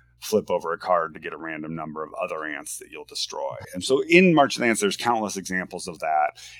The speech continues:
And we put the, I can't remember right now, I'm blanking on if it's the family name or the genus of the ant that it's,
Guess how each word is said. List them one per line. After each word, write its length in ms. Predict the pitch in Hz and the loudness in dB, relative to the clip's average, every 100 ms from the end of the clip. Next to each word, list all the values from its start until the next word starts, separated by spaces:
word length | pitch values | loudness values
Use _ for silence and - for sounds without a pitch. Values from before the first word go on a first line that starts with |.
| - | -10
And 180 | 107 101 | 0 2
we 100 | 101 | 2
put 260 | 101 131 - 92 | 2 2 2 0
the, 600 | 104 98 95 90 90 - | 2 4 2 0 -2 -8
I 40 | - | -8
can't 220 | 107 92 | -6 -4
remember 280 | 90 80 82 | -6 -6 -6
right 140 | 80 | -8
now, 180 | 80 78 | -6 -8
I'm 80 | 78 | -8
blanking 400 | 80 78 85 78 | -10 -10 -10 -10
on 160 | 78 | -10
if 120 | 78 | -12
it's 140 | 78 - | -14 -12
the 80 | - | -8
family 400 | 95 87 82 82 | -6 -6 -8 -8
name 300 | 80 78 80 | -8 -10 -12
or 60 | |
the 100 | 78 | -10
genus 640 | - 87 82 78 - - - - - - - | -8 -6 -8 -8 -10 -10 -14 -16 -16 -16 6
of 240 | 127 117 101 | 8 8 6
the 320 | 107 101 95 | 0 0 0
ant 240 | 90 - - - - - | 0 -2 -6 -8 -16 -4
that 160 | 95 | 0
it's, 220 | 85 - | 0 -4